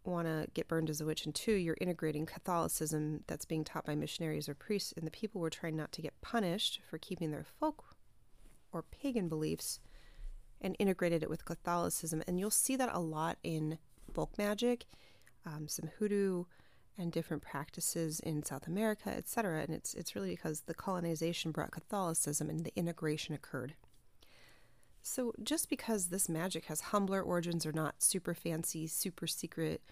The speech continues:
origins doesn't mean it doesn't work. And as I've discussed before,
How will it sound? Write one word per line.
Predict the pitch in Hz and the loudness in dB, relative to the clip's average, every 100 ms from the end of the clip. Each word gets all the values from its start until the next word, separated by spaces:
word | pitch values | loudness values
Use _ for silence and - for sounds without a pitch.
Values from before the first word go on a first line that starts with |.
| - - - | -20 -20 -4
origins | 247 262 170 160 170 | 2 2 4 0 2
doesn't | 208 175 - | 0 0 0
mean | 175 | 0
it | 165 | 0
doesn't | 160 - 202 | -2 -2 0
work. | 190 170 - | 0 0 -2
And | 165 156 | -4 -4
as | 160 170 | -4 -2
I've | 170 156 | -2 0
discussed | 165 - 165 - | 0 0 -2 -4
before, | 165 - 180 160 165 | -6 -2 0 0 -2